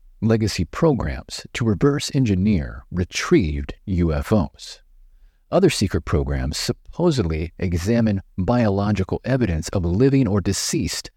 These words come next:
non-human intelligence. Okay, the idea behind this bill is to make what the government knows more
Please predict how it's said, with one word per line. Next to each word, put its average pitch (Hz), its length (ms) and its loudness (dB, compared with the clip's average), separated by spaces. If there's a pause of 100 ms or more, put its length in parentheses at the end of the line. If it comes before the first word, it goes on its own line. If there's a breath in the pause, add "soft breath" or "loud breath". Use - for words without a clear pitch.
(220)
non-human 104 800 2
intelligence. - 960 -2 (1400)
Okay, 90 400 2 (120)
the 104 240 0
idea 107 480 0
behind 165 600 0
this 135 200 2
bill 101 440 0 (560)
is 139 120 -2
to 131 80 0
make 147 240 2
what 117 260 0
the 92 80 -2
government 131 580 0
knows 85 580 2 (120)
more 95 560 -2